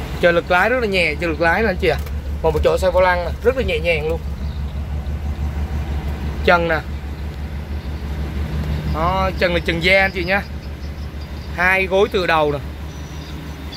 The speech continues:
Không một xíu cứng đục, những cái sóng lường nè anh chị coi, những sóng lường nè. Không có một xíu cứng đục anh chị nha. Con này mua về anh chị chỉ việc sử dụng thôi. Đó là những cái đinh bấm nguyên bản theo, ờ, nhà sản xuất đó.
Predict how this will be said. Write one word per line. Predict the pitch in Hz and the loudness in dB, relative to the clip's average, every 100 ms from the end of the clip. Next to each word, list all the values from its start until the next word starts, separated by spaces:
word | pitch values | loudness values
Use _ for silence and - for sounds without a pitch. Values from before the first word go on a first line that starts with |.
| - | 2
Không | 208 214 | 4 4
một | 190 | 2
xíu | 233 | 0
cứng | 262 247 | 4 6
đục, | 190 | 6
những | 180 180 | 4 0
cái | |
sóng | 226 262 | 0 6
lường | 226 180 | 6 6
nè | 175 | 0
anh | 175 | 0
chị | 190 | 0
coi, | 190 190 | 0 0
những | 180 | -2
sóng | 220 240 | 2 4
lường | 185 160 | 4 0
nè. | 143 - - - - | -6 -10 -12 -12 -4
Không | 208 | 2
có | 220 | 4
một | 254 | 4
xíu | - 247 | 2 -2
cứng | 269 | 2
đục | 233 175 | 2 2
anh | 208 | -2
chị | 190 | 0
nha. | 185 202 - - - - - - - - - - - - | 0 -2 -6 -12 -12 -10 -12 -12 -12 -10 -10 -10 -10 0
Con | 190 196 | 2 4
này | 185 | 4
mua | 190 196 | 4 6
về | 185 | 4
anh | 180 | 4
chị | 202 | 0
chỉ | 180 | -2
việc | 190 | -4
sử | 208 | 0
dụng | 214 175 | 0 2
thôi. | 180 196 - - - - - - - - - - - - - - - - - - - - - - - - | 2 0 -2 -12 -12 -12 -12 -12 -12 -12 -12 -12 -10 -10 -10 -10 -8 -8 -6 -6 -4 -4 -4 -4 -4 2
Đó | 185 | 4
là | 202 | 4
những | 175 160 | 2 2
cái | 175 | 4
đinh | 202 196 | 4 4
bấm | 185 233 240 - - | 2 2 -4 -6 -2
nguyên | 202 190 | -2 0
bản | 135 180 | -2 -2
theo, | 202 196 190 | -2 2 2
ờ, | 190 190 190 185 | 4 4 2 2
nhà | 180 | 0
sản | 160 | -2
xuất | 160 226 | -2 0
đó. | 180 | 0